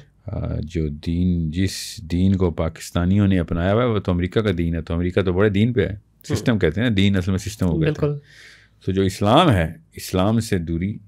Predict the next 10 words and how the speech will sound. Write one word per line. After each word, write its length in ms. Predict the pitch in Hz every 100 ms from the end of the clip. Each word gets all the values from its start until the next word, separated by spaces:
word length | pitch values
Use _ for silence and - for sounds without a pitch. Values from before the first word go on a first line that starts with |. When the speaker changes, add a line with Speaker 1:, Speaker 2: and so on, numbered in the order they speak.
| _ _ - 92 87 85 82
Speaker 1:
जगह 300 | 82 90 95
के 80 | 87
ऊपर 160 | 85 82
डिपेंडेंट 480 | 78 85 82 85 87
नहीं 160 | 92
होती। 200 | 85 -
अ, 60 | 104 - - - - - _ _ - 90 87 85 85
जो 600 | 80 87 82 82 80 - _ _ _ _ _ -
मेरे 160 | 95
असातिज़ा 760 | 90 - 85 - 95 85 78